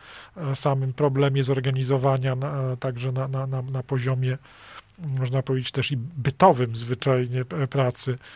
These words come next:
e, oświatowej, pracy nauczycieli i tak dalej. Pewnie tych wszystkich zagadnień tutaj nie poruszymy, ale gdy na przykład narzeka się na biurokrację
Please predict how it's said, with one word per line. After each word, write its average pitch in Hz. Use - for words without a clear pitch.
e, 127
oświatowej, 127
pracy 123
nauczycieli 123
i 120
tak -
dalej. 123
Pewnie 143
tych -
wszystkich 151
zagadnień 139
tutaj 131
nie 139
poruszymy, 165
ale 160
gdy 147
na 160
przykład -
narzeka 156
się 151
na 147
biurokrację 156